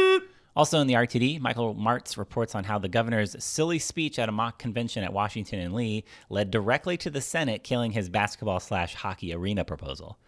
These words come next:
Now, a version of this proposal still exists in the House and maybe in the budget, so I sort of feel like this is mostly for show on the part of Democrats. But when Democrats control your state's legislative body and you go around saying that they, quote, "do not believe in, nor do they want a strong America,"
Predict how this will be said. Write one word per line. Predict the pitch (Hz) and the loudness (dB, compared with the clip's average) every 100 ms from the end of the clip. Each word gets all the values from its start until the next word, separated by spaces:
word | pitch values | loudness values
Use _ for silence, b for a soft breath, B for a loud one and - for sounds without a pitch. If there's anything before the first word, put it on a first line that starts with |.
| B B B - | B B B -2
Now, | 95 80 71 | -2 0 -4
a | 82 | -2
version | 95 87 | -2 -2
of | 85 | -4
this | 80 | -6
proposal | - - 90 82 | -8 -2 -2 -2
still | - - 131 | -4 0 2
exists | 98 110 120 - | 2 0 -2 -4
in | |
the | 90 | -4
House | 113 98 90 | -2 -4 -4
and | 82 98 | -8 -4
maybe | 117 101 | -4 -4
in | 92 | -4
the | 80 | -2
budget, | 117 101 - B B B | -2 -2 -4 B B B
so | - | -2
I | 120 | 0
sort | 113 160 | 2 2
of | 156 | 2
feel | 151 | 4
like | 123 104 | 2 2
this | 107 | -2
is | 104 92 | -4 0
mostly | 120 117 101 | 0 2 -2
for | - 92 | -6 -8
show | - 127 104 | -2 2 2
on | 85 | 0
the | 82 | -2
part | 110 85 | -4 -4
of | |
Democrats. | 80 107 - 76 78 - B B | -2 -4 -4 -8 -8 -12 B B
But | 143 147 | 4 4
when | 139 | 4
Democrats | 156 175 170 170 | 2 2 -2 -2
control | - 160 127 139 | -4 -2 2 2
your | 139 | 0
state's | - 127 127 - | -4 -2 -4 -2
legislative | 104 117 113 123 110 95 | 0 0 -2 -2 -2 -2
body | 90 98 127 107 | -2 -2 -2 -2
and | 90 | 2
you | 113 110 | 2 4
go | 101 113 | 4 6
around | 110 95 110 123 | 4 4 2 0
saying | - 107 101 | -2 -2 -2
that | 95 | -4
they, | 92 | -6
quote, | - 113 110 | -2 0 0
"do | 78 101 | -4 -2
not | 110 104 | -2 -2
believe | 95 101 104 | -4 -2 -2
in, | 107 107 87 | -2 -4 -2
nor | 98 | -2
do | 98 101 | 0 0
they | 98 | 0
want | 82 117 | 0 0
a | 135 | -2
strong | - 95 98 | -6 -4 -2
America," | 92 80 80 98 135 135 | -2 -2 -2 -2 -2 -4